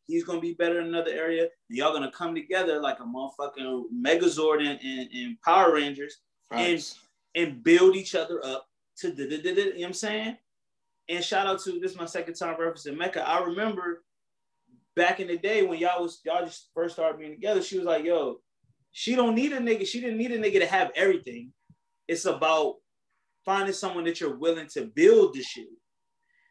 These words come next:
Speaker 1: Like, and a lot of people, because of the internet, the, the loudest, the loudest voices are the ones like, "You gotta come to the table with everything, and then you take care of me."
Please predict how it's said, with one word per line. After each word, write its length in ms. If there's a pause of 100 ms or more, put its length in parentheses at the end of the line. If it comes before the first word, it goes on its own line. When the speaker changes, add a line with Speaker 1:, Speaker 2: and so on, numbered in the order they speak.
(120)
Speaker 1:
Like, 320 (600)
and 160
a 120
lot 240
of 100
people, 480
because 380
of 60
the 180
internet, 420
the, 200
the 160
loudest, 580
the 160
loudest 380
voices 300
are 100
the 60
ones 280
like, 240 (560)
"You 220
gotta 240
come 240
to 80
the 120
table 340
with 160
everything, 640 (240)
and 120
then 120
you 220
take 280
care 260
of 80
me." 300